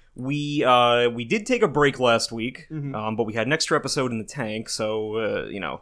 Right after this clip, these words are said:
Speaker 1: it would be a seamless transition.
Speaker 2: Yeah.
Speaker 1: Um, but in the week that we <laughs> took off, plus the intervening week, everything happened,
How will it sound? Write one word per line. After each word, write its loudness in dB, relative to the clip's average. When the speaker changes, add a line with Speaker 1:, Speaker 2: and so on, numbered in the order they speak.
Speaker 1:
it -20
would -6
be -2
a -2
seamless -2
transition. -4
Speaker 2:
Yeah. -20
Speaker 1:
Um, -2
but 2
in 0
the -2
week -2
that 0
we -2
<laughs> -
took 2
off, 4
plus 6
the 0
intervening 0
week, -4
everything 2
happened, 0